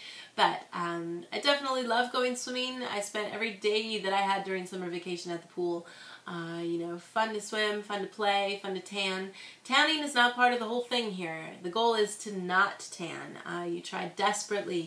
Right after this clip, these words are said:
to cover with, like, lotions and everything you can so that you don't tan.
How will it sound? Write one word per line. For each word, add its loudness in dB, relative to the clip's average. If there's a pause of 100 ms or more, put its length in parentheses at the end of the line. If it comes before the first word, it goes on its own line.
(120)
to 0 (340)
cover 2
with, -4
like, 0
lotions 0
and -2
everything 0
you 0
can -2
so -12
that -4
you -6
don't -4
tan. -12